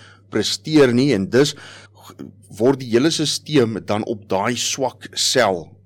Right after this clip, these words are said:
gedryf. So jy, en, en baie maal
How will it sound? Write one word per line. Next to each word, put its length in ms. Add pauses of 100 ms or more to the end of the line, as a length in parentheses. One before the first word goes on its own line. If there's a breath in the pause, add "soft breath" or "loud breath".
(140)
gedryf. 680 (420 loud breath)
So 160
jy, 480 (640)
en, 200
en 120
baie 260
maal 240